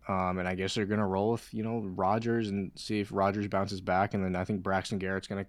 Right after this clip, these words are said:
probably end up, you know, in the, in the, in the rotation this year, as well as Edward Cabrera. So I think they were confident enough in their pitching prospects and, you know, just young pitchers in general, um,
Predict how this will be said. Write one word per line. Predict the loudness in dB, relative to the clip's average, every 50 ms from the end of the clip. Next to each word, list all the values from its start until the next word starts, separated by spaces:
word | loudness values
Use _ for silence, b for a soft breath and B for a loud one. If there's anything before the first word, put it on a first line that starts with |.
| -10 -6
probably | -2 0 0 2 2 2 2 2
end | 0 0 0
up, | 0 0 -2 -4 _ -10 -6
you | -4 -2
know, | -2 -2 -2
in | -2 -2 -2
the, | -4 -4
in | -4 -4 -2
the, | -2 -2 -2 -4 -6 -10 B B B B B B B B B B B B B B B B B B B B 2
in | 6 8
the | 8 10
rotation | 10 8 8 8 6 6 6 6 4 4
this | 4 4 4
year, | 4 6 6
as | 6 6
well | 6 6 6
as | 6 4
Edward | 4 2 2 2 2
Cabrera. | 2 2 2 4 4 6 4 4 4
So | 4 4 4 4 2 0 -2 _ -20 -20 -20 _ _ _ _ _ _ _ _ _ _ _ _ _ _ _ -20 -16 -10 -2 2
I | 4 6
think | 8 8 8 8
they | 8
were | 8 6
confident | 6 4 4 4 4 2 2 2 2
enough | 2 4 2 2 2 0
in | -2 0
their | 0 -2
pitching | -2 -2 -2 -2 0 0 -2 0
prospects | 4 4 4 4 4 2 0 0 0 0 -2 -6 -4 -4
and, | -2 0 0 0 -2 -2 -4 -4 -4
you | -2 -2 0
know, | 0 -2 -2
just | -2 -4 -4 -4 -2
young | 0 0 0 0 0 -2 -4 -6 -8 -6
pitchers | -4 -2 -2 -2 -2 -2
in | -2 -2 -2
general, | -2 -4 -2 -2 -2 -2 -2 -2 -4 -6 -8 -10 -12 _ _ -6
um, | -4 -2 -2 -2 -2 -4 -4